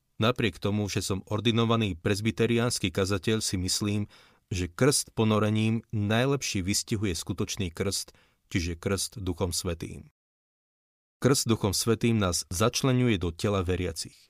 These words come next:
Pavol píše v prvom liste Korinťanom, dvanástej kapitole, trinástom verši: „Veď my všetci sme boli pokrstení jedným duchom v jedno telo. Či Židia, alebo Gréci, či otroci,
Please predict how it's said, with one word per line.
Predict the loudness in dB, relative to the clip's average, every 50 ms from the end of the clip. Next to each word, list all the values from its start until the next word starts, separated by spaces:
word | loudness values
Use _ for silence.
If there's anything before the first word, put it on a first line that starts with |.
| _ _ _ _ _ _ _ _ _ _ _ _ _ _ _ _ _ _ _ _ _ _ _
Pavol | 2 2 4 4 2 2 2
píše | 0 -2 -2 0 -2 -4 -6
v | -4 -2
prvom | 0 0 2 2 0 0
liste | -2 -2 -4 -4
Korinťanom, | -2 0 0 0 0 0 0 0 0 2 2 0 0 -2 -6 _ _ _ _ _ _ -10
dvanástej | -10 -8 -4 -2 -2 0 0 -2 -4 -4 -4 -6 -4
kapitole, | -4 -4 -4 -4 -2 -2 0 0 0 0 -2
trinástom | -4 -6 -4 -4 -2 -4 -4 -4 -6 -6 -4 -4
verši: | -4 -4 -6 -8 -12 -12 -14 -16 _ _ _ _ _ _ _ _ _ _ _ _ _ _ _ _ _ _ _ _ _ -2
„Veď | -2 -2 -2 -2
my | -4 -4
všetci | -4 -2 -4 -2 -2 0 -2 -2 0 -2
sme | -2 -2
boli | -2 -2 -2 -2 -4
pokrstení | -4 -4 -4 -4 -2 -4 -4 -4 -2 -2 -2 -2 -2 -2
jedným | -2 -2 -2 -2 -4 -4 -2
duchom | -4 -4 -2 -2 -2 0 0 -2 -4 -6 _ _ _ _ _ -10
v | -4 -4 -2 -2
jedno | -2 -4 -6
telo. | -4 -4 -4 -4 -4 -8 -12 -18 _ _ _ _ _ _ _ _ -20 -20 -20 _ _ -4 -2
Či | 0 0 0
Židia, | 0 -2 -2 0 0 0 0 0 -4 -6 _
alebo | -4 -4 -2 -2 -2 -2
Gréci, | -2 0 -2 -2 -2 -4 -6 -8 -10 -12 -16 -20 _ _ _ _ _ _ _ _ -2
či | -2 -2 -2
otroci, | -2 -2 0 0 0 0 0 0 -2 -2 -2 -4 -6